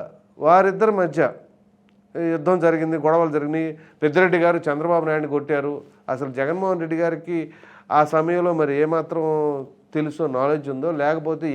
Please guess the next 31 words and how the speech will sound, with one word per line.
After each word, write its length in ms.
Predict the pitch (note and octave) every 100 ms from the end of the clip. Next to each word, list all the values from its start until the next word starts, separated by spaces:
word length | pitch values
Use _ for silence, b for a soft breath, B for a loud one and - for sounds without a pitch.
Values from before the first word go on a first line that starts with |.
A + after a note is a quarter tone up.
| B2+
ఎవరు 160 | D3
చెబితే 320 | D3+ D#3 C#3+ D3+
ఆయన 160 | C3
విన్నారో, 420 | A2+ B2+ D3 C3
కానీ 500 | A#2 A#2+ D#3+ C3 A2 - _ _ _
ఈ 100 | G3
విధంగా 580 | D#3+ C#3+ D3 D3+ B2+ C3
జరిగింది. 360 | A#2+ G#2 F#2+ E2 b b b -
అయితే 220 | D3+ F3
అక్కడ 180 | E3 D#3+
ప్రెసిడెంట్, 580 | D#3 D3+ D#3+ D#3+ D#3+ D#3+
చైర్మన్, 260 | D3+ D#3
సెక్రటరీ, 480 | D3+ C3+ D3+ D3 D3+
ఈ 180 | C3+ C3+
కాలేజీలో 440 | C3+ C3+ D3 D3
ఎన్నికలు 260 | C3+ C#3+ D3+
జరుగుతాయి 360 | C3+ B2 B2+ A2+
కదా, 240 | A#2 F#3 B B B
అప్పుడు 200 | F3 F#3+
వీళ్ళందరూ 380 | F3 E3+ E3 F3+
కూడా 420 | F3 F3 E3+ D3+
యూత్ 320 | D#3 E3 F#3 E3+
కాబట్టి 640 | D#3+ D3+ D3+ G#3 G3 E3+
ఆయా, 600 | D3+ D#3 D#3 D3 C3+ B2 A2 - A2
ఆ, 20 | B2 A#2 G#2+ G#2+ b b b b b -
ఆ, 200 | B2 B2
పార్టీలకు 500 | A#2 D3 D#3 E3 D3
స-, 440 | D3 C3+ C3 C3 C3
సంబంధించిన 440 | C3+ C#3+ C#3+ C3+ B2
దాంట్లో 320 | B2+ D3 G#3
వీళ్ళు 540 | D#3 C3+ A#2 G#2 F2+